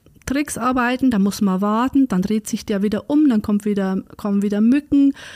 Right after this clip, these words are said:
dann, äh, schüttelt der sich wieder, dann, äh, ist er wieder, hat er wieder Gras gefressen, dann muss man wieder putzen. Also das ist unheimlich aufwendig und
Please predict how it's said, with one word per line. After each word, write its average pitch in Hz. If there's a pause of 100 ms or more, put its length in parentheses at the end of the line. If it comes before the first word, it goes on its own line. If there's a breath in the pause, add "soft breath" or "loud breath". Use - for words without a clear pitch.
(220 loud breath)
dann, 196
äh, -
schüttelt 285
der 240
sich 233
wieder, 233
dann, 190
äh, 175 (680 loud breath)
ist -
er 208
wieder, 185 (640 loud breath)
hat 202
er 196
wieder 202
Gras 233
gefressen, 269
dann 214
muss 196
man 202
wieder 208
putzen. 294
Also 233
das 240
ist -
unheimlich 277
aufwendig 240
und 233